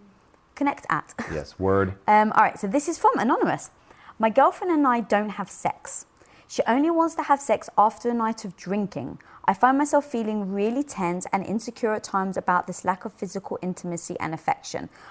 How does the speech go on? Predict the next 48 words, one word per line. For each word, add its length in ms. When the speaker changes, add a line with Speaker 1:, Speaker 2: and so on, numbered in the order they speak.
Speaker 1:
I 100
don't 300
want 240
to 200
persuade 840
or 220
coerce 580
her 80
into 240
having 300
sex 340
with 140
me. 240
However, 480
I 100
love 280
her 200
a 40
lot 260
and 160
really 260
want 460
what 200
seems 360
to 80
be 200
this 180
missing 320
piece 320
in 80
our 160
relationship. 640
What 220
should 160
I 100
do 200
about 340
this? 340
We 120
have 140
talked 300
before 340
many 280
times 320
about 160
how 220
I 80
feel, 300